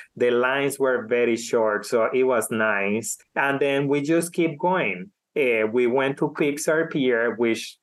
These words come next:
is my favorite place, not only because I love Pixar,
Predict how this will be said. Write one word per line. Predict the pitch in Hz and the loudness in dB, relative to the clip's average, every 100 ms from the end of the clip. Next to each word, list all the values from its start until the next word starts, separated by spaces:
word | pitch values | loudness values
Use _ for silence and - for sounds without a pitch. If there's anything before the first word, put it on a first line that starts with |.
| - | -4
is | 123 123 | -2 0
my | 131 113 | 0 0
favorite | - 123 120 131 139 139 | 0 -2 0 0 0 0
place, | 135 107 101 113 - - _ _ 160 | 0 2 2 0 -4 -10 _ _ -4
not | 131 147 | 0 0
only | 156 147 143 | 2 0 0
because | - 120 135 | -2 -2 0
I | 120 | 0
love | 123 117 - | 2 0 0
Pixar, | 151 147 - 104 98 | -2 -2 -2 0 0